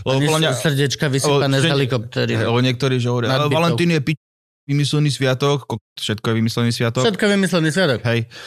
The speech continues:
Speaker 1: A,
Speaker 2: Každý jeden sme vymysleli.
Speaker 1: že lásku máš ukazovať počas celého roku a že podľa mňa to väčšinou hovoria tí, ktorí ko-,
Speaker 2: Áno.
Speaker 1: ani, že počas celého roku úplne je všetko. O, akože ja som zastanca toho, že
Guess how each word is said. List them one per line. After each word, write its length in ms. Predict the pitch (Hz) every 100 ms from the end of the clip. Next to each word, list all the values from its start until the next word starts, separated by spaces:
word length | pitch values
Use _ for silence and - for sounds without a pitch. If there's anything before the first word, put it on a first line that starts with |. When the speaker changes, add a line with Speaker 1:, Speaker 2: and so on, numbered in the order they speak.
| -
Speaker 1:
A, 220 | - 113 160
Speaker 2:
Každý 220 | 214 123
jeden 220 | 202 180
sme 160 | 160 160
vymysleli. 400 | 156 170 151 135
Speaker 1:
že 160 | 127 139
lásku 320 | 147 147 147
máš 160 | 139
ukazovať 400 | 135 131 139 135
počas 240 | 131 131 120
celého 240 | 127 123
roku 320 | 120 117 139
a 80 | 113
že 160 | 107 113
podľa 240 | 120 117
mňa 20 |
to 80 | 113
väčšinou 260 | 127 135 127
hovoria 260 | 123 123 117
tí, 160 | 127
ktorí 240 | 113 117 113
ko-, 240 | 117 117 - -
Speaker 2:
Áno. 80 |
Speaker 1:
ani, 320 | 127 123 127 135
že 80 |
počas 240 | 120 123 131
celého 240 | - 127
roku 220 | 120 120 127
úplne 240 | 123 120
je 120 | 117 113 _ _
všetko. 320 | 120 104 110 131 - _ -
O, 60 | 107 120
akože 260 | 123 -
ja 80 | 143
som 80 | 156
zastanca 480 | 127 117 131 120 107
toho, 160 | 101 107
že 200 | 101